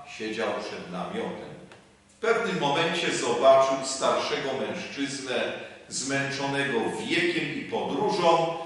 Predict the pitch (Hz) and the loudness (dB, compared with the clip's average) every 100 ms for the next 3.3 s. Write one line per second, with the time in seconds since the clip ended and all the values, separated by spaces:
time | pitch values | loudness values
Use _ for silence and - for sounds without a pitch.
0 | - - - 165 147 - - 156 160 - | -12 -16 -4 2 2 2 2 2 2 -2
1 | - 135 135 135 123 113 113 107 101 95 | -6 -2 -2 0 0 -2 -2 -4 -4 -4
2 | 92 - - - - - 233 185 180 - | -6 -8 -12 -18 -18 -2 2 4 6 6
3 | - - | 4 2